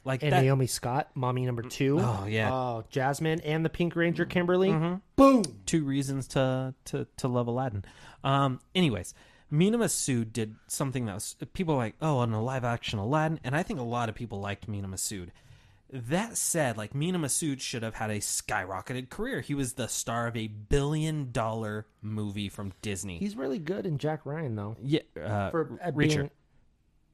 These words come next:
Speaker 2: Jack Re-
Speaker 1: No, Ryan, you're right. I'm sorry. I'm sorry. I just jumped on your toes. I don't know. They're all, they're all the same to me.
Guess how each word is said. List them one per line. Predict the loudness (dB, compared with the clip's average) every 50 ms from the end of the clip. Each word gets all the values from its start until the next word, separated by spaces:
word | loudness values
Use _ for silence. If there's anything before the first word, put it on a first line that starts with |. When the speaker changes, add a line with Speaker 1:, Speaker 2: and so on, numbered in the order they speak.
| _ -10
Speaker 2:
Jack | -6 -6 -6 -6 -6
Re- | -8 -10 -10 -10 _ _ _ _ 6
Speaker 1:
No, | 10 10 10
Ryan, | 10 10 8 6 6 4 2
you're | 2 4 4
right. | 4 2 0 0
I'm | -2 -2
sorry. | 0 0 -2 -2 -2
I'm | -2 -4 -4
sorry. | -2 -4 -4 -6 -6
I | -6 -6 -6
just | -6 -8 -16 -10 -6
jumped | -6 -6 -4 -4
on | -6 -6
your | -6 -4
toes. | -4 -6 -4 -2
I | -2 0
don't | 0 0 -2
know. | -2 -4 -6 -8 -10 -4
They're | 0 2 4 4
all, | 4 2 0 -2 -4 -4
they're | -4 -2 0
all | 0 0 -2
the | -2 -4 -8
same | -8 -8 -8 -8 -8
to | -6
me. | -6 -8